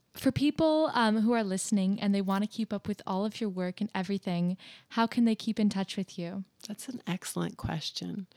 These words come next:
Speaker 2: There are some, um, videos on yoga download dot com. And I do have an Instagram that's Sibby Fresh,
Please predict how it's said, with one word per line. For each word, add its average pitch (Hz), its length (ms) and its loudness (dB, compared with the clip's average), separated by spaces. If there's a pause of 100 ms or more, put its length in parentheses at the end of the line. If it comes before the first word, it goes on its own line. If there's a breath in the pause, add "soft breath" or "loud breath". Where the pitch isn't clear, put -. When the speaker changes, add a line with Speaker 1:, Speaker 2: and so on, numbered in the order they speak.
(540 loud breath)
Speaker 2:
There 208 160 -2
are 254 320 6
some, 208 720 2
um, 165 640 0 (160)
videos 165 640 2
on 160 220 0
yoga 156 340 0
download 156 760 -2 (120)
dot 180 300 -2
com. 185 640 -4 (1300 soft breath)
And 190 500 4
I 196 140 4
do 214 280 4
have 269 140 6
an 247 80 8
Instagram 165 920 2
that's 165 240 -2
Sibby 170 320 2
Fresh, - 800 -2